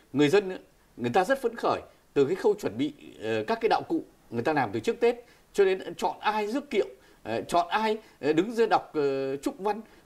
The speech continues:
vân vân, thì tất cả đều là hãnh diện cả, đều là niềm tự hào của dòng họ, của giáp, của thôn. Cho nên lễ hội là một dịp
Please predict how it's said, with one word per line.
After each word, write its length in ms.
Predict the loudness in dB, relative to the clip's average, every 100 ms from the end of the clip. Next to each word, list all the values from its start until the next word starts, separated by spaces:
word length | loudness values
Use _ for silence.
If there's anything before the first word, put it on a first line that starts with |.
| -4
vân 220 | 2 4
vân, 260 | 4 0 -8
thì 100 | -8
tất 240 | -6 -6
cả 260 | -6 -10 -8
đều 180 | 0 0
là 80 | 0
hãnh 160 | -4 -2
diện 280 | -2 -2
cả, 120 | -6 -10 -10
đều 160 | 2 4
là 60 | 4
niềm 140 | 2
tự 180 | -2 -4
hào 260 | -2 -2
của 180 | -4 -4
dòng 240 | -2 -2 2
họ, 240 | 0 0 -18 -4
của 160 | -2 2
giáp, 380 | 4 2 0 _ _
của 140 | -6 -4
thôn. 300 | 0 -2 -2 -18 _ _
Cho 120 | -2
nên 200 | 0 2
lễ 80 | 2
hội 280 | 4 4 2 -12
là 80 | -14
một 200 | -12 -2
dịp 160 | -2